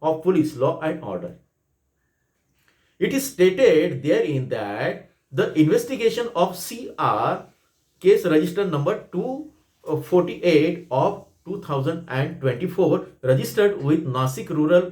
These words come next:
police station, that is, आता ही पिंपळगाव बसवंतला रजिस्टर झालेली केस आहे, that is, the crime registered by the petitioner, petitioner याचिकाकर्ते विश्वासराव माधवराव मोरे, has now been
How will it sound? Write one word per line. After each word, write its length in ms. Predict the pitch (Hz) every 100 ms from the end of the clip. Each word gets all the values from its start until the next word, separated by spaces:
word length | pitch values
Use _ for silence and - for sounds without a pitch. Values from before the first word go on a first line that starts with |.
| 139
police 220 | 143 -
station, 260 | 156 147 202 -
that 240 | 147 -
is, 220 | 139 151 170 - -
आता 120 | 156
ही 60 | 185
पिंपळगाव 540 | 180 143 175 175 170
बसवंतला 580 | 160 139 160 156 170 170
रजिस्टर 320 | 135 131 156 156
झालेली 360 | 131 135 151
केस 320 | - 147 165
आहे, 400 | 135 151 - - _ -
that 320 | 131 - -
is, 260 | 165 131 120 - - - 139
the 60 | 202 165
crime 260 | 160 254
registered 480 | 175 165 185 220 170
by 200 | 147 180
the 80 | 208 - 185
petitioner, 720 | 175 - 202 139 139 175 -
petitioner 440 | 165 185 190 202
याचिकाकर्ते 720 | 151 131 165 180 170 151 135 202
विश्वासराव 500 | 139 135 156 151 160
माधवराव 340 | 139 117 131 143
मोरे, 540 | 127 120 165 160 175 - _ 156
has 160 | 214 160
now 440 | 143 139 120 170 - - _ 131
been 160 | 160